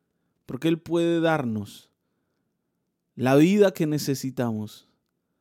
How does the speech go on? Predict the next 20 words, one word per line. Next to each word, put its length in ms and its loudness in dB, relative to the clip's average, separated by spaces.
Él 100 -4
puede 240 2
completarnos 960 -2
y 40 -2
hacernos 380 -4
personas 680 -6
felices, 1040 -4
verdaderamente 1200 0
felices. 800 -16
Amén. 460 -6
Vengamos 440 -2
al 120 -8
Señor. 400 -16
Padre, 460 2
en 100 -4
el 160 -2
nombre 340 0
de 80 2
Jesucristo, 800 -8
gracias 720 -6